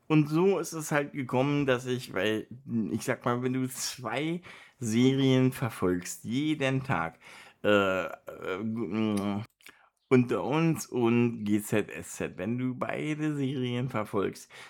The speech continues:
dann hast du eigentlich schon genug im Kopf. Und auch eine dritte Serie, also für mich ist das einfach,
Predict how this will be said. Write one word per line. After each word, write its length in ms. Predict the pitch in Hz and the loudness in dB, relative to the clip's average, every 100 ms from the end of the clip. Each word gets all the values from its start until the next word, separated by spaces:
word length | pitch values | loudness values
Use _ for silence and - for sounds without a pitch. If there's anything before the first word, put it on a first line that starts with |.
| _ | _
dann 180 | - 113 | -6 -4
hast 260 | 113 - | -4 -4
du 60 | 139 | -2
eigentlich 480 | 90 101 107 101 - | 0 2 2 -2 0
schon 280 | 101 98 101 | 0 2 2
genug 380 | 165 113 104 | 4 4 2
im 80 | 101 - | -2 -4
Kopf. 300 | - 90 - | -10 -18 -14
Und 220 | - 104 | -12 -8
auch 80 | - | 0
eine 200 | 123 110 | 2 2
dritte 320 | 101 120 127 | 0 -4 -4
Serie, 460 | 135 123 117 120 120 | -2 0 0 0 0
also 160 | 101 101 | -2 -2
für 160 | - | 2
mich 500 | 104 120 180 185 - - | 4 6 4 0 -8 -4
ist 280 | 143 135 | -4 -2
das 140 | 135 117 | -4 -4
einfach, 720 | - 98 107 - 101 104 110 | -4 -2 -2 0 2 2 0